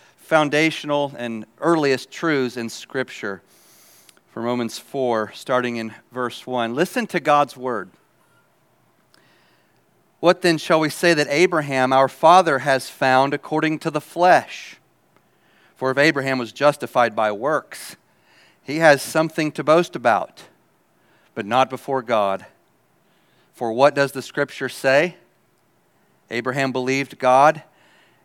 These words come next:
and it was accounted to him for righteousness.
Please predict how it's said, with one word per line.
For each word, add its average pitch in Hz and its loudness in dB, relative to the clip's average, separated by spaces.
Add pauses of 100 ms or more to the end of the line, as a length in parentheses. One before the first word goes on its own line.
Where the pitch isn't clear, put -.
and 104 -6
it 113 -4
was 127 2
accounted 151 -4
to 175 -4
him 117 -2 (320)
for 120 -6
righteousness. 117 -2